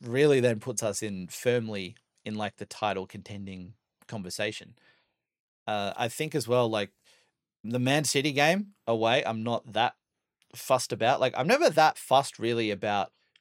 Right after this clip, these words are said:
top six games unless we've got, like, a huge rivalry with that team. Um, and what I'm, what I mean by that is when we're, when I'm watching the game, I'll definitely be fussed about it. <laughs> And I'll definitely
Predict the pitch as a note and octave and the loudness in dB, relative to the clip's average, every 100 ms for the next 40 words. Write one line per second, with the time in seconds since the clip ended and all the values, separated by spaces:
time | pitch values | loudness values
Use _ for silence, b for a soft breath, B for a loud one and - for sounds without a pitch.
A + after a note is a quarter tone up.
0 | - C#3 - - C3 - - A2 G#2+ G#2 | -2 -2 0 -4 -6 -8 -2 0 0 -4
1 | G#2+ G2+ G#2+ A2+ G2 G2 - G#2+ F2 F2+ | -8 -8 -8 -6 -8 -10 -10 -10 -6 -4
2 | F#2+ G2+ F2+ F2+ F#2 - G#2 F2 F#2 b | -4 -6 -8 -8 -10 -8 -8 -8 -14 b
3 | b b b - F#2+ F2 B2+ C3+ E3 D#3 | b b b -6 -6 -4 -2 6 6 4
4 | C3+ E3 E3 D#3 C#3 B2+ A#2+ A2 G2+ - | 4 6 6 6 6 6 6 2 -4 -10
5 | _ _ _ _ _ _ C3 D#3+ D#3 D3+ | _ _ _ _ _ _ 4 4 4 4
6 | E3 D3+ D3 C#3 A#2+ B2 F#2+ G#2 A2 A2 | 4 4 0 -2 0 0 -2 -6 -8 -8
7 | F2 F2 G2 - - - - - - G3+ | -12 -12 -14 -18 -14 -12 -12 -10 0 2
8 | - D#3+ - C#3 G#2+ | 4 2 2 -4 -4